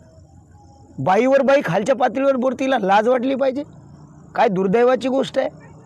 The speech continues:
अरे, जरांगे पाटलावर टीका करता, ठीक आहे ना, तुम्हाला मार्केटमध्ये यायसाठी, तुम्हाला तुमचं नाव मोठं कर. जरांगे पाटलाचं नाव घेतल्याशिवाय महाराष्ट्रात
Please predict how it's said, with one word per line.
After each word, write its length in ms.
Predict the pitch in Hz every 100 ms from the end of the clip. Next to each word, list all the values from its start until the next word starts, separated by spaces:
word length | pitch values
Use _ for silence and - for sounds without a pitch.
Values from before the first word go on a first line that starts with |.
| - - - - - - - -
अरे, 120 | 185
जरांगे 340 | 175 202 240 262
पाटलावर 420 | 247 240 269 262
टीका 320 | - 226 262
करता, 260 | 233 254 269
ठीक 200 | 180 202
आहे 120 | 254
ना, 100 | 262
तुम्हाला 340 | - 240 240
मार्केटमध्ये 640 | 233 226 233 240 240 247 240
यायसाठी, 340 | 240 247 220
तुम्हाला 300 | 233 233 233
तुमचं 300 | 233 226 247
नाव 120 | 240
मोठं 220 | 240 240 240
कर. 60 |
जरांगे 320 | 196 202 233
पाटलाचं 280 | 226 240 233
नाव 140 | 240 240
घेतल्याशिवाय 440 | 202 220 190 240
महाराष्ट्रात 400 | 233 226 214